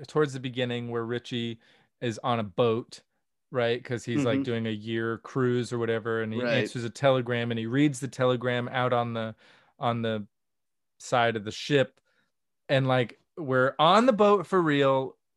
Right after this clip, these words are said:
Speaker 1: in the water, running the ship, and I'm just like, "This shot was five seconds long." He opens the letter and is like, "Can I get off in Halifax?" <laughs> or whatever, and, like,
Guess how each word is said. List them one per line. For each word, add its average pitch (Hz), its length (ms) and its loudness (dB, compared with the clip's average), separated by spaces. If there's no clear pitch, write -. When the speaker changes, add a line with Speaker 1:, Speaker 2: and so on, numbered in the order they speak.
Speaker 1:
in 190 220 4
the 214 100 4
water, 123 500 4
running 156 400 0
the 160 100 -4
ship, 127 480 0
and 123 340 -4
I'm 131 100 -4
just 135 140 -6
like, 156 180 2
"This 220 180 -2
shot 233 400 4
was 160 180 0
five 180 280 2
seconds 180 260 0
long." 180 200 2
He 143 120 0
opens 147 320 2
the 156 80 -2
letter 147 240 6
and 139 100 0
is 127 120 -4
like, 127 160 2
"Can 165 140 4
I 208 100 6
get 220 160 4
off 214 240 4
in 175 80 2
Halifax?" 170 680 4
<laughs> - 40 6
or 220 40 8
whatever, 202 400 8
and, 185 100 6
like, 165 320 6